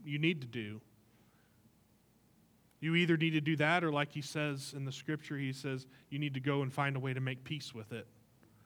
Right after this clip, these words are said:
In other words, you need to accept defeat. We have to understand that there are times that it's gonna feel like all the odds are against us.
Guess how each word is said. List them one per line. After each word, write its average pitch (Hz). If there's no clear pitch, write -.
In 135
other 147
words, 131
you 143
need 139
to 123
accept 123
defeat. 127
We 147
have 160
to 113
understand 139
that 120
there 135
are 123
times 151
that 127
it's 127
gonna 127
feel 147
like 110
all 131
the 139
odds 127
are 120
against 110
us. -